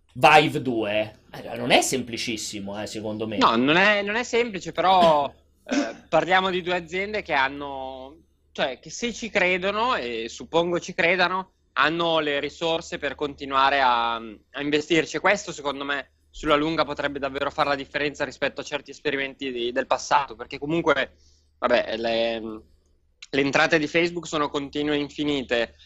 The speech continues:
Speaker 2: Valve è un'altra azienda che ha un, eh, cioè, che non ha, non c'è nessuna variabile nel,
Speaker 1: Sì.
Speaker 2: nel futuro economico di Valve, perché è una macchina che fa soldi ogni giorno dell'anno in continuazione. Secondo me, se ci credono, eh,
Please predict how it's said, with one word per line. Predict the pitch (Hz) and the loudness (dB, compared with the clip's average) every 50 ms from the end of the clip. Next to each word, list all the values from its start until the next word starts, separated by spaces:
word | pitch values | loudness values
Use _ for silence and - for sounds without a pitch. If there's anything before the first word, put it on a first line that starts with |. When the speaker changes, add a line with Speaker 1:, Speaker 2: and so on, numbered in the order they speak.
| _ _ _ | _ _ _
Speaker 2:
Valve | - 139 147 160 160 147 143 | 2 4 6 6 4 4 2
è | |
un'altra | 143 139 139 139 123 - 139 | 0 0 -2 -2 -2 -4 -4
azienda | 139 135 127 147 151 147 147 147 135 127 - | -6 -4 -2 -2 0 0 0 0 -2 -2 -2
che | - 139 135 135 135 131 - _ _ _ _ | -4 -6 -6 -6 -6 -6 -10 _ _ _ _
ha | 127 123 123 127 | 2 4 4 4
un, | 127 127 127 123 123 | 2 -2 -8 -12 -12
eh, | 123 123 120 120 120 120 120 110 107 - _ _ _ _ _ _ | -10 -10 -10 -10 -10 -12 -12 -14 -16 -18 _ _ _ _ _ _
cioè, | - - 101 90 90 | -10 -8 -8 -8 -10
che | - - 110 117 _ _ _ _ _ _ _ _ 156 | -12 -14 -14 -16 _ _ _ _ _ _ _ _ -10
non | 147 156 160 | -6 0 2
ha, | 170 185 180 170 165 160 147 143 - _ _ _ _ _ _ _ _ | 4 4 6 6 4 4 2 -2 -12 _ _ _ _ _ _ _ _
non | - 220 196 202 | -8 -6 -6 -4
c'è | 180 - 208 | -2 -2 0
nessuna | 202 208 - - 226 226 220 | 0 0 -4 -2 -2 0 2
variabile | 180 185 180 170 170 170 165 156 151 147 135 139 135 135 | 2 2 2 0 0 2 2 2 2 0 -2 -8 -16 -16
nel, | 131 135 131 127 127 | -16 -16 -16 -12 -8
Speaker 1:
Sì. | 131 127 135 117 113 120 120 | -4 -2 -2 -2 -4 -6 -10
Speaker 2:
nel | 127 139 135 - | -14 -16 -18 -18
futuro | - 151 - - 165 165 160 | -20 -18 -14 -12 -8 -6 -6
economico | 156 135 143 139 143 147 156 156 - 160 | -6 -6 -6 -6 -6 -6 -8 -4 -4 -4
di | 151 143 | -4 0
Valve, | 135 147 143 143 143 131 131 | 4 6 6 6 6 2 -2
perché | 120 131 123 - 131 | -8 -8 -6 -4 -2
è | 127 | -2
una | 127 127 127 | -2 -4 -4
macchina | 131 139 139 135 - _ - 131 123 120 | -4 -2 -2 -2 -4 _ -8 -8 -8 -8
che | 113 | -8
fa | - 131 131 | -12 -14 -16
soldi | - - 127 127 127 123 123 131 127 120 - _ _ _ _ _ | -8 -6 -4 -4 -4 -4 -6 -6 -6 -6 -6 _ _ _ _ _
ogni | - 151 160 175 175 165 | 2 2 4 4 2 2
giorno | 139 156 165 151 156 151 | 2 0 0 0 0 0
dell'anno | 151 151 151 160 156 156 147 | 0 2 4 4 4 4 2
in | 147 139 | -4 -10
continuazione. | 131 143 139 135 151 156 160 117 - - - 160 156 156 143 139 - _ _ _ _ _ _ _ _ _ _ | -14 -16 -18 -16 -12 -10 -10 -10 -12 -12 -8 -6 -6 -6 -6 -10 -16 _ _ _ _ _ _ _ _ _ _
Secondo | - - - 151 185 185 190 | -18 -16 -8 -6 -4 -4 -2
me, | 196 214 226 196 | 0 0 0 0
se | - 175 | -2 -6
ci | - 190 | -10 -8
credono, | 190 - 180 170 190 190 180 196 196 196 196 196 202 196 196 _ _ _ | -6 -4 -2 -2 -2 -2 -4 -4 -4 -2 0 0 -2 -2 -6 _ _ _
eh, | - 135 135 135 131 131 127 127 127 127 127 127 | 4 6 6 6 6 6 6 4 4 2 2 0